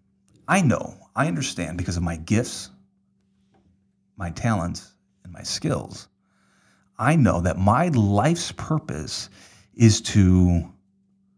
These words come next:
find new and fresh and fun and edgy ways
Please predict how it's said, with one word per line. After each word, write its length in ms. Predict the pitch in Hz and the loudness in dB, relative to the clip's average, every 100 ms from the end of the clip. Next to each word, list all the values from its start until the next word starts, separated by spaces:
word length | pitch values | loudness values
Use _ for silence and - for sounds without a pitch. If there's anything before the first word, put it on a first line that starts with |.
| _ _ _ | _ _ _
find 420 | - 101 98 101 | 2 4 6 8
new 300 | 113 117 113 | 10 10 8
and 140 | 90 85 | 0 -4
fresh 500 | - 104 107 - - | 0 2 4 0 -4
and 160 | 87 - | -6 -6
fun 440 | - 101 104 101 | 0 4 6 4
and 240 | 90 85 - | 2 -4 -4
edgy 300 | 98 98 110 | -4 0 2
ways 560 | 101 90 85 82 82 | 2 0 -4 -6 -8